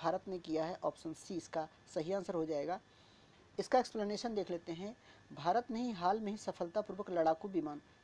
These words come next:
सुखोई थर्टी से रुद्रम फर्स्ट एंटी रेडिएशन मिसाइल का सफल परीक्षण किया है। इस मिसाइल को डिफेंस रिसर्च एंड डेवलपमेंट ऑर्गेनाइजेशन डीआरडीओ ने तैयार किया है। यह मिसाइल हवा में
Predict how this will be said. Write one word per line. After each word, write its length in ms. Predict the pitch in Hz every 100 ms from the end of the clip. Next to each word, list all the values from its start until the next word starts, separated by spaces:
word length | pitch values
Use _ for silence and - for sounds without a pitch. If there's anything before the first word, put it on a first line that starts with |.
| -
सुखोई 340 | 208 - 214 240
थर्टी 460 | - 196 - 233
से 240 | 208 240 233 - - - - - -
रुद्रम 360 | 180 190 233 269
फर्स्ट 600 | - 208 - - - 202
एंटी 360 | 202 196 254
रेडिएशन 400 | 214 180 175 214
मिसाइल 360 | 196 170 175 185
का 120 | -
सफल 280 | - 170 165
परीक्षण 380 | 165 147 - 156
किया 240 | 160 160
है। 200 | 170 254 - - - - -
इस 160 | 262 254
मिसाइल 400 | 226 - 196 233
को 160 | - 214
डिफेंस 480 | 151 180 240 247
रिसर्च 460 | 170 160 208 214 - - - - 190
एंड 120 | 180
डेवलपमेंट 540 | 180 190 185 190 220 - -
ऑर्गेनाइजेशन 640 | 165 165 170 170 160 - 131 - 156
डीआरडीओ 440 | 165 180 175 202
ने 80 | 196
तैयार 300 | 160 151 160
किया 280 | - 208 196
है। 180 | 233 - - - - - - -
यह 220 | 226 262
मिसाइल 420 | 233 208 220 240
हवा 320 | 170 190 220
में 220 | 220 143